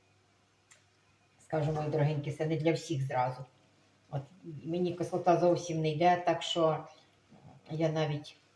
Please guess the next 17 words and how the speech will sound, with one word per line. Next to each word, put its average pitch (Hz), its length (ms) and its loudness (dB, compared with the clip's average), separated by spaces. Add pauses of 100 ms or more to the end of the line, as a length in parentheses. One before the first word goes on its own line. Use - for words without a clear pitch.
(540)
навіть 160 300 -2
ніколи 170 300 2
так 160 280 0
не, 147 240 0
не, 143 380 0 (640)
не 165 140 0
роблю, 147 280 2
щоб 131 240 -8
зразу. - 460 -4 (3500)
Смажу 208 320 6
більше, 196 540 2 (680)
бо 170 460 8 (920)
наш 170 220 2
зять 170 260 2
дуже 156 220 -2
любить 151 320 -4
капусту. 202 560 -8